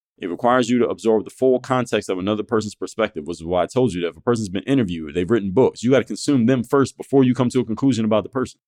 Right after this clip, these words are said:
Don't just get the tweet or the shorthand versions of what somebody else had to say.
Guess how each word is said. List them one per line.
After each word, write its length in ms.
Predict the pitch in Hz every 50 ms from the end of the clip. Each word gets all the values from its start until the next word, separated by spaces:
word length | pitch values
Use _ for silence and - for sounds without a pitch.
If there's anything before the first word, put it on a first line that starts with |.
| _ _ _ _ _ _ _ _ _ _ _ _ _ _ _ _ -
Don't 140 | 90 117
just 120 | 127 131 135
get 140 | 135 - -
the 60 | 208
tweet 380 | - - - 240 220 - - _ _ _ _ _ _ -
or 180 | 90 92 90
the 80 | 80 -
shorthand 580 | - - 123 120 117 - 120 117 113 107 104 95
versions 260 | 104 104 104 104 95
of 60 | 95
what 140 | 92 104 -
somebody 340 | - 107 104 101 101 101 101
else 140 | 98 95
had 160 | - 101 95 -
to 60 | -
say. 180 | - 120 98